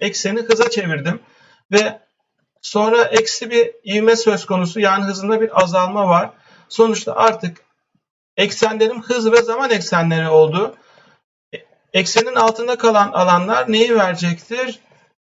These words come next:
Alanı, yolu verecektir. Yer değiştirmeyi verecektir. Sıfır T alanındaki üçgenler ile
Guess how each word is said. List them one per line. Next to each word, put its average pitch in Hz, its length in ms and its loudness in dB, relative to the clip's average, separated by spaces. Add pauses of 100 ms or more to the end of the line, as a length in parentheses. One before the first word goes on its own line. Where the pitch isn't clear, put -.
(440)
Alanı, 185 420 2
yolu 214 260 0
verecektir. 180 880 -4 (460)
Yer 196 280 0
değiştirmeyi 185 480 -2
verecektir. 165 440 -4
Sıfır 240 360 -6
T 233 180 4
alanındaki 214 520 -2
üçgenler 196 840 -2 (160)
ile 156 340 0